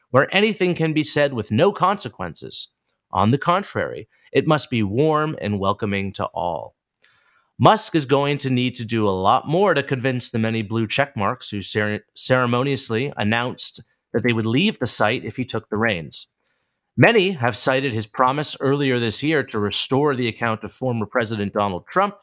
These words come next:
which was suspended indefinitely in the wake of the January sixth attack on the U S Capitol because of his incendiary tweets.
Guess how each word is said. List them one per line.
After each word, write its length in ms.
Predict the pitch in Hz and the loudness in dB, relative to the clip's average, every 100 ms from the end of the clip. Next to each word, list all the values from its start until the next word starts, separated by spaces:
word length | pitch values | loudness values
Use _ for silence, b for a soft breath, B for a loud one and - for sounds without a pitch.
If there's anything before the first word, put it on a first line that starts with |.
| _ | _
which 220 | 110 - | -6 -2
was 360 | 113 101 - - - | -2 -2 -4 -8 -10
suspended 640 | - 107 - 175 196 165 | -4 -4 2 2 4 2
indefinitely 880 | 113 98 151 190 190 107 85 73 - | 0 0 0 0 0 -6 -8 -10 -8
in 100 | 107 | -2
the 80 | 107 | 0
wake 200 | 117 110 | 0 -2
of 80 | 95 | -6
the 80 | 95 | -2
January 420 | 110 110 101 95 | -2 0 -2 -2
sixth 260 | - - | -6 -8
attack 340 | 104 - 110 113 | 0 2 2 0
on 100 | 98 | -2
the 100 | 95 | -2
U 120 | 98 | -2
S 160 | 95 - | -2 0
Capitol 560 | 156 156 156 151 151 _ | 0 0 0 -2 -4 _
because 240 | 110 120 113 | -4 -2 0
of 120 | 110 | -2
his 180 | 98 104 | -4 -4
incendiary 680 | - - 113 110 98 95 | 0 0 0 0 -2 -2
tweets. 600 | 87 - 151 - - - | -8 -2 -2 -2 -6 -8